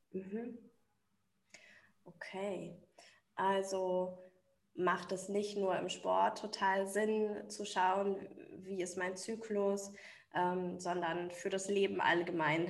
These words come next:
Du bist ja auch, ne, totaler, äh, ich glaub, äh, Hormon- oder Zyklus-Coach, ne? Ähm, und, äh, hast da auch, äh,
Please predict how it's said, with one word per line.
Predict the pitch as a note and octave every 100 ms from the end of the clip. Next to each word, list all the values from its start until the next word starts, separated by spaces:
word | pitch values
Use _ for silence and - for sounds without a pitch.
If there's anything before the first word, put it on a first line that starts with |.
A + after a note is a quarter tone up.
| - - -
Du | F#3+
bist | G#3 G#3+ -
ja | F3 -
auch, | E3+ F#3 -
ne, | G3+ A3+ -
totaler, | G#3+ - F3+ F3+ F#3+ F3+ F#3 -
äh, | F3
ich | F3+
glaub, | G#3 G#3
äh, | F3+ F3+ F3+
Hormon- | G3 G#3 A3 G3
oder | -
Zyklus-Coach, | - B3 G3+ F#3 F#3+ - - F#3+ F3 - -
ne? | G3+ E4 - F#3 F#3+
Ähm, | F#3+ F#3 F3+ F3 F3+ - _ _ - _ _ -
und, | - F3 F3 E3+
äh, | - F3 E3+ F3 E3+ -
hast | - F#3 -
da | F3+ -
auch, | E3+ F3 F3+ -
äh, | - F3 E3+